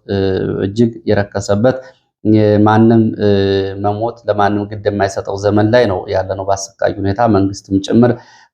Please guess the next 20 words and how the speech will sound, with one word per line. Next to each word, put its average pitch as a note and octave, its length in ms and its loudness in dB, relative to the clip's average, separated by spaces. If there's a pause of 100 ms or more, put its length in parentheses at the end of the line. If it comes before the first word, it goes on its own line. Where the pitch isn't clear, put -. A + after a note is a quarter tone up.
ገመናዎቹን A#2+ 540 2
ለመሸክ-፣ A#2 520 0
ለመሸፈን G#2+ 840 2
ሲሯሯጥ G#2+ 600 0
የምናያቸውን G#2 680 0
ዜጎችን G2+ 440 -4
ደግሞ G2+ 180 0
ለመጠበቅ G#2+ 560 0
አዲስ G#2 260 -2
አበባ G#2 180 2
ውስጥም G2+ 260 -6
ሆነ G#2 160 0
በሌሎቹ G#2 360 2
ከተሞች G2+ 440 -2
እንኳ G#2 140 -8 (460)
እንቅስቃሴ A2 520 0
ያደርግ G#2 300 2
አይደለም። G#2 380 2
መንግስት G#2+ 400 0
በተክለ G2+ 560 0